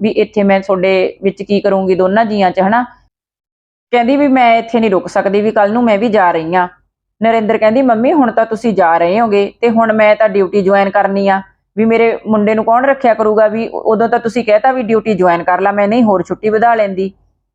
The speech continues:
ਕਹਿੰਦੀ ਵੀ "ਦੇਖ ਪੁੱਤ, ਤੁਹਾਡਾ ਬੇਟਾ ਤੁਹਾਡੀ ਜ਼ਿੰਮੇਵਾਰੀ ਆ, ਸਾਡੀ ਕੋਈ ਜ਼ਿੰਮੇਵਾਰੀ ਨੀ ਗੀ, ਮੇਰੇ ਵੀ ਪੋਤੇ ਪੋਤੀਆਂ ਰੋਲਦੇ ਆ, ਵੀ ਮੈਂ ਤੇਰਾ ਬੱਚਾ ਕਿੰਨਾ ਕੁ ਚਿਰ ਸਾਂਭੂ?"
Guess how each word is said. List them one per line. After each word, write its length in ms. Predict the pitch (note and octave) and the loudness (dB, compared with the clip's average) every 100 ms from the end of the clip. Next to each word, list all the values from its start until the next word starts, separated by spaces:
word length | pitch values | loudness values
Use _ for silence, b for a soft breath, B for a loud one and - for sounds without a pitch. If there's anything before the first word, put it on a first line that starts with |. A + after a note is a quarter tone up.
| _ | _
ਕਹਿੰਦੀ 220 | A3+ A3+ | -2 0
ਵੀ 100 | C4+ | 0
"ਦੇਖ 220 | A3+ G#3+ G3+ | 0 0 0
ਪੁੱਤ, 260 | - - | -4 -2
ਤੁਹਾਡਾ 400 | A#3+ A#3+ B3 G#3 | -2 0 0 2
ਬੇਟਾ 320 | G3 F#3 F#3 F#3+ | 0 0 0 0
ਤੁਹਾਡੀ 320 | A#3 G#3 G3+ | 0 0 -2
ਜ਼ਿੰਮੇਵਾਰੀ 540 | G3 F#3+ F3+ F3+ F3 | 0 0 2 2 2
ਆ, 140 | E3 D3+ _ _ _ | 0 -2 _ _ _
ਸਾਡੀ 240 | G#3 G3+ G#3+ | -2 -2 0
ਕੋਈ 200 | G#3 A#3+ | 0 0
ਜ਼ਿੰਮੇਵਾਰੀ 500 | A#3 G#3+ F#3+ F#3 F3 | 0 0 0 0 0
ਨੀ 160 | E3+ E3 | -4 -2
ਗੀ, 160 | E3 - _ - | -2 -4 _ -2
ਮੇਰੇ 260 | G3+ G#3 A3+ | 0 2 0
ਵੀ 100 | C4+ | 0
ਪੋਤੇ 300 | B3 A#3+ A3+ | -2 -2 0
ਪੋਤੀਆਂ 360 | G#3+ G#3+ A3 G#3 | -2 -2 0 2
ਰੋਲਦੇ 380 | G3 F#3+ G3+ G3 | 2 0 2 2
ਆ, 140 | A3+ - | 0 -2
ਵੀ 80 | A3 | -2
ਮੈਂ 180 | A3 A3 | 0 0
ਤੇਰਾ 200 | A3+ A3+ | 0 0
ਬੱਚਾ 260 | A3 A#3 | -2 -4
ਕਿੰਨਾ 220 | A#3 A#3+ C#4 | -2 -2 0
ਕੁ 60 | |
ਚਿਰ 160 | C4+ B3 | 0 -2
ਸਾਂਭੂ?" 420 | A#3 A3 B3 B3+ | 0 0 0 0